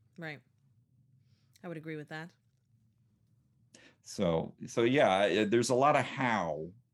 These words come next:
Speaker 2: for prizing, and it, it starts with the adult, if we're talking about prizing.
Speaker 1: Right. Yeah, for sure. And you've mentioned this a couple of times, so I just wanna, to clarify if some of our listeners don't know, and in my work, I talk about this too, but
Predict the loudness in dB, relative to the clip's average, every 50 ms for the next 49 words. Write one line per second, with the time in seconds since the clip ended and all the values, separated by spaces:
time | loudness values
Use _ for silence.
0 | _ _ _ _ _ _ -10 -10 -8 -4 -2 0 0 0 -2 -2 -4 -2 -2 0
1 | 0 0 0 -2 -4 -6 -2 2 2 2 2 2 -2 -6 -6 -6 -4 -6 -6 -6
2 | -6 -4 -4 -4 -4 -6 -10 -14 _ _ _ _ _ _ _ _ _ _ _ _
3 | -18 -18 -12 -10 -10 -8 -8 -6 -6 -6 -8 -8 -8 -8 -8 -6 -6 -6 -6 -6
4 | -6 -6 -8 -10 -14 -20 -20 -20 -20 -20 _ _ _ _ _ _ _ -20 -20 -20
5 | -20 -20 -20 _ _ _ _ _ _ _ _ _ _ _ _ -12 -10 -10 -10 -8
6 | -10 -12 -10 -8 -6 -6 -6 -6 -10 -16 -20 -10 -6 -2 0 0 2 2 0 0
7 | 0 0 -2 -2 -2 -4 -4 -4 -4 -2 -2 -2 -2 0 -2 -2 -2 -2 -6 -6
8 | -6 -6 -8 -6 -6 -6 -4 -4 -6 -8 -10 -14 _ _ -16 -8 -8 -8 -6 -4
9 | -2 -2 -2 -2 -2 -4 -4 -4 -4 -4 -6 -8 -10 -10 -10 -10 -8 -8 -6 -6
10 | -4 -6 -6 -6 -6 -8 -10 -10 -10 -10 -10 -10 -10 -10 -10 -8 -10 -10 -10 -10
11 | -8 -8 -6 -6 -6 -6 -8 -8 -6 -6 -4 -2 -2 -2 -2 -2 -2 -4 -4 -6
12 | -8 -8 -6 -6 -8 -8 -8 -10 -10 -10 -10 -12 -12 -10 -10 -8 -8 -8 -8 -10
13 | -10